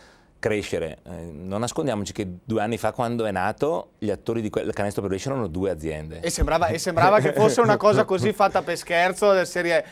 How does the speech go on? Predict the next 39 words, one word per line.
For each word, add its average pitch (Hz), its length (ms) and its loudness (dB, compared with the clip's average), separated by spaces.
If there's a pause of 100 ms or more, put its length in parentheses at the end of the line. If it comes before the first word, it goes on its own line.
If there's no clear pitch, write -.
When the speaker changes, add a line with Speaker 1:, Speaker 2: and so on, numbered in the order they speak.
(100)
Speaker 2:
"Ci - 60 -16
Speaker 1:
Sì. - 80 -8
Speaker 2:
sediamo 170 340 2
a 190 40 4
bere 190 160 4
un 190 60 2
bicchiere 180 300 2
di 202 120 4
vino, 175 240 -2
discutiamo 156 600 0
Speaker 1:
E - 40 0
Speaker 2:
di 113 80 0
cosa 160 160 0
Speaker 1:
discutiamo. 107 260 0
Speaker 2:
possiamo". 120 360 -4 (120)
Speaker 1:
Siamo 151 220 -2
arrivati 139 260 0
a 160 40 -2
trentatré 127 420 -2
aziende, 80 680 -6 (840)
che 135 960 -2 (540)
è 151 140 0
sopra 170 420 -2
il 156 40 -2
nostro 120 280 -2
obiettivo. 101 440 -2
Noi 107 140 0
avevamo 127 600 0
stimato 110 680 -2
nella 107 300 0
più 113 540 -2
rosea 107 520 0
Speaker 2:
Mi 101 60 2
ricordo, 160 400 2
io 165 160 2
Speaker 1:
prospettiva 127 180 2
Speaker 2:
c'ero 196 300 6
a 175 200 6
quella 151 320 -2